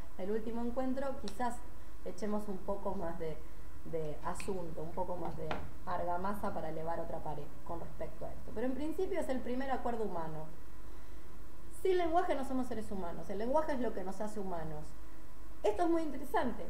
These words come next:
porque en el corazón de las teorías del sujeto, va a decir Foucault, por ahí arranqué, está la cuestión del humanismo. O sea, la teo-, el humanismo es,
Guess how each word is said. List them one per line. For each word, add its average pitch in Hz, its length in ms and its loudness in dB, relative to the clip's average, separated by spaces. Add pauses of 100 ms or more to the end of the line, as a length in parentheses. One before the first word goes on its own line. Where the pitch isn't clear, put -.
(120)
porque 175 340 0 (200)
en 180 140 0
el 180 200 0
corazón 302 600 2
de 330 80 4
las 220 220 0
teorías 226 460 2
del 202 160 2
sujeto, 254 500 0
va 175 80 2
a 175 60 2
decir 202 180 0
Foucault, 247 460 0
por 147 100 -2
ahí 156 160 0
arranqué, 277 640 0
está 233 260 0
la 262 120 0
cuestión 220 300 -2
del 202 140 0
humanismo. 156 500 0 (1080)
O 175 40 -2
sea, 165 280 0
la 170 140 0
teo-, 190 280 0
el 208 160 2
humanismo 330 640 2 (220)
es, 220 160 0